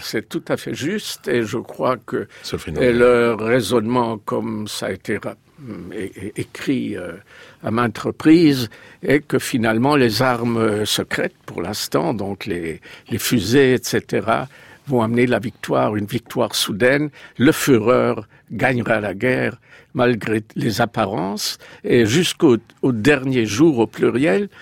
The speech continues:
Speaker 1: euh, pas mal d'Allemands croient que le Führer amènera la victoire. Et on ne croit pas à la défaite, et la perte de l'image de Hitler comme le héros providentiel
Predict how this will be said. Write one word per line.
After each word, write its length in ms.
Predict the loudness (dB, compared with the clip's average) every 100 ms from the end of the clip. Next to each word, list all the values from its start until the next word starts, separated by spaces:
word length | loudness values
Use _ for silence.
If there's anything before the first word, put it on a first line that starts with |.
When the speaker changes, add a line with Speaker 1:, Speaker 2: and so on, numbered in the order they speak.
| -20 -16 -4
Speaker 1:
euh, 600 | 0 2 2 2 0 -2
pas 220 | -2 -2
mal 240 | 0 0 0
d'Allemands 600 | -2 -2 -2 -6 -6 -8 -16 -20 -20 _
croient 340 | -12 -2 0 -2 -4
que 120 | -4
le 160 | -2
Führer 480 | -4 -6 -2 -2 -2 -4 _ -20 _ -12 -6
amènera 420 | -4 -2 -4 -4
la 120 | -6
victoire. 720 | -8 -14 -12 -8 -8 -8 -12 -10
Et 240 | -8 -6
on 280 | -4 -2 -2
ne 140 | -2 -2
croit 280 | -4 -8
pas 160 | -2 -2
à 40 | 0
la 100 | -2
défaite, 540 | -2 -8 -6 -6 -6 _ -20 -20 -8
et 300 | 2 4 4
la 220 | 0 -2 -4
perte 600 | _ 0 0 -2 -4 -2
de 200 | 0 0
l'image 880 | 0 0 2 2 0 -2 -6 -8 -10 -20 -20 -20 _ _ -10 -4
de 260 | -2 2
Hitler 640 | 2 2 0 2 4 4 0 -6 -14 -4
comme 260 | -4 -2
le 680 | 0 2 2 0 -2 -2 -2
héros 260 | 0 0 -2
providentiel 1120 | -4 -6 -4 -4 -6 -4 -4 0 2 2 0